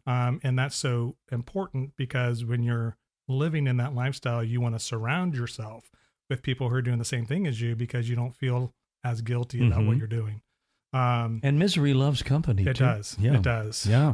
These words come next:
Speaker 1: Um, and, you know, there wasn't some preacher message that I heard that was my epiphany, aha moment. It literally was, "I'm flipping burgers at a restaurant. I'm twenty-seven years old."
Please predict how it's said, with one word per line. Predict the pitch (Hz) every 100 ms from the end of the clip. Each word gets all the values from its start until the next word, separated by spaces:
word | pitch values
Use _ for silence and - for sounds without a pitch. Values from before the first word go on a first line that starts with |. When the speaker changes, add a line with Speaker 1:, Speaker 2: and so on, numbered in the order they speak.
| -
Speaker 1:
Um, | 127 127 127 123 123 - _ -
and, | 135 131 127 - _ _ _ -
you | 143
know, | 131 131 131 170 _ _ _ _ _
there | 139 131
wasn't | 135 147 143 147
some | - 147 143 143 143 131 _ _ _ _ _ _ _ _ _ _ _ _
preacher | - 147 156 147 139 135
message | 131 143 131 151 135 120
that | 139
I | 135
heard | 123 147 139 135
that | 135
was | 143 127
my | 131
epiphany, | 127 - 143 147 135
aha | 156 131 127 131
moment. | 127 127 131 135
It | 127 151
literally | 135 147 165 143
was, | 127 127 123 123 - - _ _ _
"I'm | 127 123
flipping | - 147 147 139
burgers | 131 127 127 127 - - -
at | 131
a | 123
restaurant. | 123 123 - 123 120 127 - _ _ _ _ _ _ -
I'm | 117
twenty-seven | - 131 127 139 131
years | 123 120 110
old." | 107 104 110